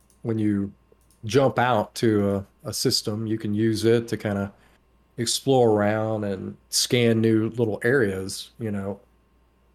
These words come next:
away from, you know, the drive section of the ship, which, um, you know, which has all the modules attached to it. So you're gonna have it.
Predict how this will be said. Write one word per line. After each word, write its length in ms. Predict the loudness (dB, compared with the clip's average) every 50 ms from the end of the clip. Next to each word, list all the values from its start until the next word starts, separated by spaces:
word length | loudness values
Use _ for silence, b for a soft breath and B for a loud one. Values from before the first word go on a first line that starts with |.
| _ _ _ _ _ _ _ _ _
away 320 | 0 2 4 4 4 4
from, 540 | 2 0 0 0 2 2 2 0 -2 -6 -8 -12 _ _ _ _ _ _ _ _ _ _ _ _ _ _ _ _ _ _ -10
you 140 | -6 -6 -6
know, 240 | -4 -6 -8 -10 -10 -12 -12 -4
the 100 | -4 -4
drive 380 | 0 2 2 2 2 0 0 -2
section 400 | -2 -2 -4 -4 -6 -8 -6 -6
of 120 | -6 -8
the 80 | -8 -10
ship, 340 | -6 -2 0 0 0 -2 -4 -8
which, 220 | -8 -6 -2 -2
um, 240 | -2 -2 -4 -6 -10 _
you 120 | -8 -6
know, 100 | -6 -4
which 220 | -4 -4 -4 -2 -2
has 380 | 0 0 0 0 -2 -6 -10 -14 _ _ _ _ _ _ _ _ _ _ _
all 180 | 0 0 2 2
the 80 | 0
modules 560 | 0 2 2 2 0 0 -2 -4 -4 -6 -8
attached 420 | -12 -8 -6 -4 -4 -4 -6 -12 -12
to 140 | -8 -8 -8
it. 100 | -8 -10 _ _ _ _ _ _ _ _ _ _ _ _ _ _ _
So 160 | -4 0 2
you're 140 | 4 4 6
gonna 120 | 4 6 4
have 280 | 4 4 4 4 4
it. 580 | 4 6 6 4 4 2 0 -8 -10 -12 -12